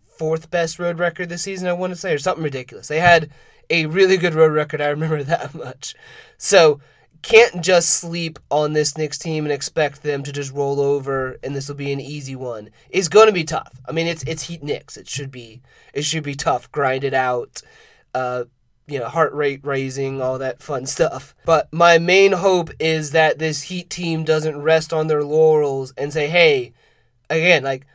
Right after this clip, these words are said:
we had a really great game two, and if we have Jimmy, we're great. We don't need to, we don't need to worry about anything else." Like, no. Th-, it, it, that is true that if they had Jimmy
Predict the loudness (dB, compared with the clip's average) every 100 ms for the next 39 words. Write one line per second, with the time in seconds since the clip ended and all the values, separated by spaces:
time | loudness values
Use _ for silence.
0 | -6 0 2 4 4 6 4 6 6 4
1 | 2 -2 0 -2 -4 -12 -20 -12 2 4
2 | 6 4 2 4 6 6 8 6 6 4
3 | 2 2 4 6 4 2 2 2 -2 -6
4 | -4 -2 -2 -2 0 2 0 0 -2 -2
5 | 0 0 -2 -6 _ _ -10 -6 2 4
6 | 4 -2 _ _ _ _ _ -18 -4 -2
7 | 0 4 6 10 8 6 0 0 4 4
8 | 2 -2 -10 _ 0 2 0 -4 -6 2
9 | 6 6 6 2 0 -2 0 -2 -6